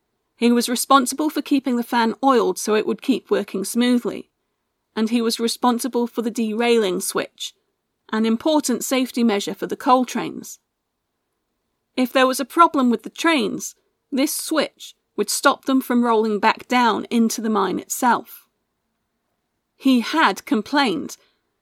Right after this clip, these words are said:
that it wasn't possible to attend to both of these duties at once. While he was in the engine room working on the fan, the switch would be unattended some twenty-five feet away, but nothing had been done. On this morning,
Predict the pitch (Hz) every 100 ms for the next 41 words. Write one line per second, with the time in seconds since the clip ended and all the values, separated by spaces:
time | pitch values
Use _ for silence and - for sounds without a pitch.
0 | _ 214 240 233 233 277 311 269 - 247
1 | - 220 190 190 208 208 - 254 208 220
2 | - 233 226 233 226 214 - 226 196 185
3 | 175 - - 233 226 - - - _ _
4 | _ _ _ _ _ _ _ _ - 254
5 | 285 311 277 269 262 - 277 269 262 233
6 | 226 220 226 226 233 226 214 208 - 277
7 | 247 196 - _ _ - 214 302 285 -
8 | 233 220 226 240 226 - 269 254 226 -
9 | - 214 208 - 247 233 233 - 214 208
10 | - 196 - 202 247 226 - _ _ _
11 | _ _ _ - 220 247 247 220 208 190
12 | 190 180 - 233 170 98 _ _ _ _
13 | _ _ _ _ _ _ _ - 233 220
14 | 269 277 247 240 240 175 -